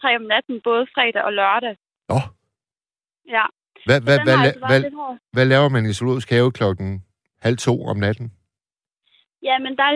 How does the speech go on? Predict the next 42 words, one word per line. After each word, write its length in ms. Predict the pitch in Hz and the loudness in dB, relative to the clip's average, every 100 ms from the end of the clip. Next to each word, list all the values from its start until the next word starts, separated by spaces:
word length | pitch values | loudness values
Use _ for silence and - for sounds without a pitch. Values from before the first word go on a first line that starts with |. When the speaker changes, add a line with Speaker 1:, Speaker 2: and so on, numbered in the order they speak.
| 294 | 2
Speaker 1:
laver 200 | 302 311 294 | 2 0 0
man 80 | 277 | 0
det. 80 | 294 247 277 | -2 -2 -2
Vi 40 | 285 | 0
har, 140 | 269 247 240 | 2 2 0
øhm, 220 | 233 233 226 | -4 -10 -10
vi 40 | 277 | -6
har 80 | 277 233 | -2 -2
arrangementer 600 | 233 - 269 285 262 196 | -4 -10 -2 -2 -2 -4
derude, 580 | - 196 220 226 247 269 | -2 -4 -4 -8 -6 -8
så 40 | 247 277 | -10 -8
det 60 | |
er 40 | 277 | -6
for 40 | 262 | -6
eksempel, 320 | - 254 220 214 | -6 -8 -6 -6
hvis 200 | 220 - | -8 -2
der 140 | 214 214 208 202 | -2 0 0 0
er 60 | 202 196 - | 0 -2 -6
noget 200 | 214 208 208 | -6 -6 -6
julefrokost, 840 | 233 247 302 - 226 208 214 214 - | -8 -4 -6 -4 -8 -4 -6 -6 -10
eller 680 | 214 214 196 190 185 196 - _ _ _ _ - 226 | -8 -4 -2 0 2 0 -4 _ _ _ _ -6 -6
et 80 | - 233 | -4 -4
bryllup, 600 | 240 240 277 294 294 - _ - 233 | -2 0 0 0 0 -4 _ -10 -8
eller, 320 | 220 208 190 - - - - - - - _ _ - 208 | -4 -2 -2 -2 -6 -10 -14 -14 -16 -18 _ _ -4 -2
ja, 60 | 202 | 0
der 80 | 220 | -2
kan 140 | - 226 | -2 -6
også 100 | 247 240 | -2 -4
være 60 | - | -4
konfirmationer, 1000 | 233 - 220 240 - 311 330 320 311 294 285 277 - 220 | -14 -14 -12 -4 -2 0 0 0 0 2 2 0 -2 -4
og 80 | 214 143 | -2 -2
Speaker 2:
Nå, 40 | 135 | 2
nå, 80 | 131 120 | 0 2
det 60 | 127 | 2
var 60 | 123 | 2
i, 40 | 123 123 | 0 0
det 60 | 120 | 2
var, 60 | |
Speaker 1:
møder. 240 | - 320 311 | 2 2 2
Speaker 2:
det 60 | 120 117 | 4 4
var 80 | 117 107 | 4 0
i, 20 | 117 | -2